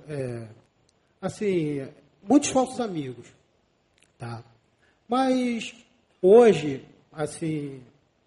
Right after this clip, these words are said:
aqui, eu cheguei aqui na igreja e hoje, graças a Deus, assim, eu agradeço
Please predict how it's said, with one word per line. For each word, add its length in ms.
aqui, 580
eu 140
cheguei 320
aqui 240
na 100
igreja 640
e 100
hoje, 300
graças 400
a 100
Deus, 640
assim, 300
eu 720
agradeço 800